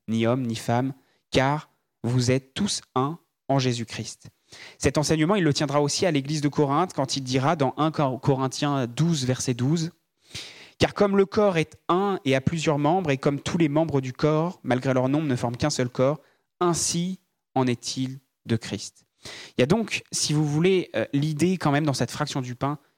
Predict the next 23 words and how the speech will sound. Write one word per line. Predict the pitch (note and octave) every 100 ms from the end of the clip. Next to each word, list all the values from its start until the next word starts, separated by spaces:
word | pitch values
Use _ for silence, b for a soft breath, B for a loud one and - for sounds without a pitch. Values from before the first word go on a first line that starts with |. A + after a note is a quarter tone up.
| _ -
de | B2
la | B2
communion | - D3+ C#3+
fraternelle, | - A#2+ A#2+ A2 G#2+ B2+ b b b b
d'une | C3 D#3
communion | C#3+ G3+ F#3+ F#3+ F3+ F3+ G3+ - _ _ _ -
une, | D3 -
euh, | C#3 C#3
une | C#3+
communion | C#3+ F#3+ F#3
fraternelle | - E3 E3 F3 F3
qui | C#3
dépasse | D3+ D#3+ F#3+ -
la | C#3+
simple | E3 D3+
communion | D3 D3+
fraternelle, | D3 C#3+ D3+ F#3
puisque | F#3 - - -
elle, | B2+ C3+
c'est | - - - - C#3+ D#3
une | C#3+
communion | - E3+ E3 D#3 F#3+ - -
aussi | D3 - F#3